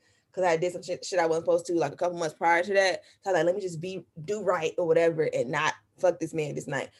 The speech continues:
But I should have fucked this man 'cause I still got broken up with some months later. So I should have just cheated on him with Algie. And that shit haunts me to this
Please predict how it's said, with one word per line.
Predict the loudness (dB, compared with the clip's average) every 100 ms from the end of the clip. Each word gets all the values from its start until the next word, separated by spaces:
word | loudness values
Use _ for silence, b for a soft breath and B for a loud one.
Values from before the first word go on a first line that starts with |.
| _ 2
But | 4
I | 2
should | 2 2 4
have | 0
fucked | 2 0
this | 0 0
man | 0
'cause | 0
I | -4
still | 0 4
got | 4 6
broken | 6 6 0
up | -2
with | -4
some | -2 0
months | -2 6
later. | 8 8 6 B -6
So | -4
I |
should | 0 0
have |
just | 0 -2 -8 -2
cheated | 0 2
on | 2
him | 4 2 B 0
with | 6
Algie. | 8 8 4
And | 0
that | 0
shit | 2 2
haunts | 2 2 2 2 2
me | 2 2 0 -10 _ 0
to | 0
this | 0